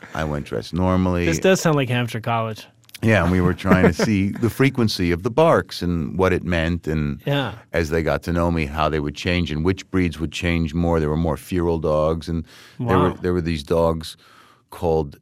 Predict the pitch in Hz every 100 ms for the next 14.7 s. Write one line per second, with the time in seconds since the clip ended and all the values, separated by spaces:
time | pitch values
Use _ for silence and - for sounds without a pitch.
0 | _ 95 95 - - 95 85 76 - 87
1 | 85 65 67 - - - - - 76 92
2 | 98 - 98 127 98 120 127 175 151 113
3 | 98 76 - 73 - 64 - - - 113
4 | 131 127 127 104 90 82 71 65 73 71
5 | 73 71 60 60 60 60 - 62 60 65
6 | 67 73 85 - 67 - 65 147 135 101
7 | - _ _ _ _ _ - 76 69 117
8 | 92 - 165 131 - 85 71 64 - -
9 | 101 - - - 90 117 131 131 101 85
10 | 80 80 78 71 71 64 62 62 57 62
11 | 60 60 57 - - - - - 127 113
12 | - 85 80 - - 156 131 - - 85
13 | _ - - _ _ - 87 90 117 131
14 | - 131 107 - - 58